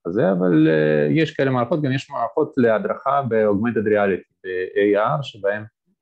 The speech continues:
יש שלבים בתהליך התיקון, ואז אומרים, "אוקיי, שלב מספר אחד, תעשה א', ב', ג', עשית, יופי, שלב מספר שתיים, ככה וככה."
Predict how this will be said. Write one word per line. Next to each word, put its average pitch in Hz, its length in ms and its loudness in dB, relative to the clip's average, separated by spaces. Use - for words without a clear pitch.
יש 113 220 0
שלבים 113 360 2
בתהליך 95 640 0
התיקון, 156 560 -2
ואז 107 220 0
אומרים, 107 240 -2
"אוקיי, 98 440 0
שלב 107 280 -2
מספר 120 280 0
אחד, 143 280 -2
תעשה 107 320 -2
א', 104 120 0
ב', 107 40 2
ג', 113 320 0
עשית, 143 360 -2
יופי, 101 380 0
שלב 120 180 -4
מספר 120 260 -2
שתיים, 135 460 -2
ככה 110 220 -8
וככה." - 180 -18